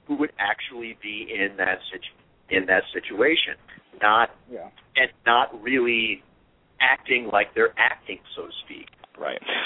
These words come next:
Speaker 3: Let's,
Speaker 1: Yeah.
Speaker 3: sorry. So let's, um, for people who, now, if you're listening to this podcast 'cause you're interested in these movies, but you never actually saw them,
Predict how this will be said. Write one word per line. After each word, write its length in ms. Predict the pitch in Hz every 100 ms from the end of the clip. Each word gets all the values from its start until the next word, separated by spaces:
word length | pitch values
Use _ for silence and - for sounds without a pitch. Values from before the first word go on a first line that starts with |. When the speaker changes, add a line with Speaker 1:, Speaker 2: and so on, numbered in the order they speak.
| - -
Speaker 3:
Let's, 160 | 185
Speaker 1:
Yeah. 80 | 135 127 110
Speaker 3:
sorry. 260 | 120 104 - -
So 80 | 139
let's, 220 | 151 185 -
um, 180 | 151 135
for 100 | 135
people 360 | 202 208 185 160
who, 200 | 156 127
now, 240 | 135 127
if 280 | 110 - -
you're 80 | 160
listening 240 | 220 165
to 80 | 143
this 220 | 127 120
podcast 480 | - 120 110 117 107
'cause 160 | 110 101
you're 120 | 104
interested 300 | 104 - 104
in 80 | 95
these 160 | 90
movies, 240 | 98 98 87
but 120 | 92
you 60 | 92
never 260 | 95 92
actually 400 | 87 87 - 82 80
saw 200 | - 113
them, 180 | 107 113